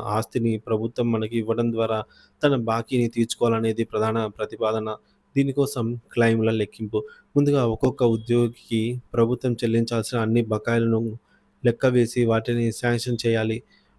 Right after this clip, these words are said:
డ్రాయింగ్ ఆఫీసర్లు ఈ లెక్కన, ఈ లెక్కలను సర్వీస్ రిజిస్టర్‌లో అధికారం, ఆ, అధికారికంగా నమోదు చేయాలి. ఇకపోతే రెండవది లయబిలిటీ సర్టిఫికెట్ లేదా బాండ్ జారీ.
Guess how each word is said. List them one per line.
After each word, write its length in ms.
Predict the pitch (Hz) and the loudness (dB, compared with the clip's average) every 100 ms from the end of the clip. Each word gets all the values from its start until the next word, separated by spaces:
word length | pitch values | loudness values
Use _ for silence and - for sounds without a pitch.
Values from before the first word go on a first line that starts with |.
| _ | _
డ్రాయింగ్ 440 | - 117 127 147 143 113 | 0 2 2 0 -2 -4
ఆఫీసర్లు 500 | 113 123 117 117 117 | -2 -2 0 2 2
ఈ 100 | 113 | 2
లెక్కన, 540 | 113 - 123 113 110 - _ _ _ _ - | 2 0 -2 -2 -6 -12 _ _ _ _ 2
ఈ 60 | |
లెక్కలను 680 | 123 123 - 131 127 117 110 | 4 4 2 2 4 2 2
సర్వీస్ 540 | 113 117 117 127 123 120 | 0 0 0 0 -2 -2
రిజిస్టర్‌లో 840 | 113 113 113 - 113 113 107 107 - _ - | 0 0 0 0 2 2 0 -2 -10 _ -4
అధికారం, 500 | 113 117 123 120 117 _ _ _ _ - | -4 0 0 0 -2 _ _ _ _ -4
ఆ, 40 | |
అధికారికంగా 720 | 110 107 117 123 123 120 120 117 | -2 0 0 2 0 0 0 2
నమోదు 420 | 113 117 117 117 | 2 2 2 0
చేయాలి. 360 | 113 113 113 - _ _ _ _ _ - | 0 0 -2 -6 _ _ _ _ _ -4
ఇకపోతే 440 | 131 123 131 135 | -2 0 0 0
రెండవది 440 | 120 117 123 123 | 2 2 2 2
లయబిలిటీ 580 | 120 113 113 120 120 120 | 2 4 2 2 0 0
సర్టిఫికెట్ 600 | 117 117 117 113 123 117 | -2 -4 -4 -4 -6 -6
లేదా 320 | 117 117 113 107 _ - _ | -4 -4 -4 -10 _ -20 _
బాండ్ 360 | 117 113 123 120 | -2 0 0 -4
జారీ. 400 | 110 110 110 110 | -2 0 0 -2